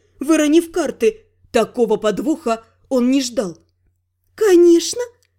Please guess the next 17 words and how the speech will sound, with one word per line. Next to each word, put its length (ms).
В 120
глазах 480
Мирей 460
воссиял 680
лучистый 500
золотистый 580
свет, 360
а 120
под 260
этим 360
вышним 440
светом 540
заискрились 840
вполне 520
привычные 680
эльфийские 640
смешинки. 760